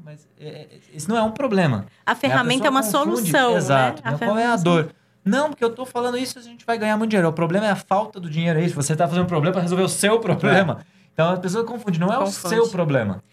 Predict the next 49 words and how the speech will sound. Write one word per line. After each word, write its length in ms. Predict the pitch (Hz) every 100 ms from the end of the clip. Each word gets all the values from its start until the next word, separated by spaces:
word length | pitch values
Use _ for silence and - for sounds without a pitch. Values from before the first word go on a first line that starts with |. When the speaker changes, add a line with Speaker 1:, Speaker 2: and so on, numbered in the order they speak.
| _ _
Speaker 2:
Que 80 | -
é 40 | 240
Speaker 1:
É 40 |
o 20 |
Speaker 2:
aquela 160 | 226 247
Speaker 1:
problema 260 | 139 - 190
Speaker 2:
questão 180 | -
do 80 | 180
Speaker 1:
do 60 | 254
Speaker 2:
que 60 |
é 60 | 220
causa 360 | 302 220 220 240
e 20 |
Speaker 1:
usuário. 60 | 214
Speaker 2:
consequência, 1120 | 226 240 240 220 185 202 240 - 254 254 233
sintoma, 800 | 226 214 214 196 208 220 233 254 _ _ _ -
precisa 340 | 208 214 202
separar 340 | 202 214 202 202
bem. 340 | 185 180 196
Speaker 1:
E 80 | 139
Speaker 2:
E 40 | 226
é 160 | 208
exercício, 600 | 208 233 240 - 165 -
Speaker 1:
e 40 | -
Speaker 2:
né? 180 | 175 190
Speaker 1:
é, 40 |
Speaker 2:
É 400 | 104 92 90 -
Speaker 1:
é. 40 | 170
E 40 |
é 20 |
Speaker 2:
exercício. 920 | 196 226 208 - 185 120 - - 208 - _
Speaker 1:
e 80 | 123
acontece 360 | 123 143 175 175
muito 140 | 196
nas 160 | 202 196
empresas, 540 | 190 202 220 151 117
né? 240 | 123 139
Desculpa 220 | 135 120 117
te 60 |
cortar 220 | 120 120 120
até, 160 | 139
mas 160 | 156 -
assim, 400 | - 254 175 -
Speaker 2:
Imagina. 220 | 247 220 - -
Speaker 1:
é, 280 | 123 123 123
a 100 | 127
empresa, 420 | 131 156 190 185
às 80 | 156
vezes, 380 | 160 175 160